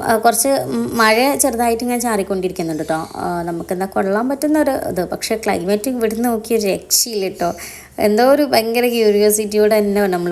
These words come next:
പോണേ. നമ്മൾ ഒരു തവണ ഇവിടെ പോയത്, ഒന്നോ രണ്ടോ തവണ ഞങ്ങൾ ഇവിടെ വിസിറ്റ് ചെയ്തിട്ടുണ്ട്. പക്ഷെ എന്നാലും ഒരു പ്രത്യേക ഫീലാണ് ഇവിടേക്ക് പോകുമ്പോൾ. ആ, എനിക്ക് തോന്നുന്നത് ഈ ഒരു ക്ലൈമറ്റ്, ഉം, അത് വല്ലാത്തൊരു അനുഭൂതി തന്നെയാണ്. പോകുന്ന സമയത്ത് ദാ ഒരുപാട് ഷോപ്പുകൾ അപ്പുറം ഇപ്പുറമൊക്കെ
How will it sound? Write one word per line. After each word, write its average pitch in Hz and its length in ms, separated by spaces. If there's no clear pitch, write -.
പോണേ. 175 180
നമ്മൾ 196 140
ഒരു 220 180
തവണ 220 220
ഇവിടെ 208 160
പോയത്, 170 300
ഒന്നോ 196 160
രണ്ടോ 277 220
തവണ 254 140
ഞങ്ങൾ 202 240
ഇവിടെ 190 200
വിസിറ്റ് 175 280
ചെയ്തിട്ടുണ്ട്. 165 400
പക്ഷെ - 240
എന്നാലും 233 320
ഒരു 240 160
പ്രത്യേക 190 580
ഫീലാണ് 165 400
ഇവിടേക്ക് 170 380
പോകുമ്പോൾ. 156 340
ആ, - 20
എനിക്ക് 185 240
തോന്നുന്നത് 185 340
ഈ - 20
ഒരു 247 160
ക്ലൈമറ്റ്, 180 640
ഉം, 170 320
അത് 196 120
വല്ലാത്തൊരു 180 480
അനുഭൂതി 156 340
തന്നെയാണ്. 165 280
പോകുന്ന 277 280
സമയത്ത് 311 320
ദാ 302 40
ഒരുപാട് 160 400
ഷോപ്പുകൾ 175 320
അപ്പുറം - 260
ഇപ്പുറമൊക്കെ - 360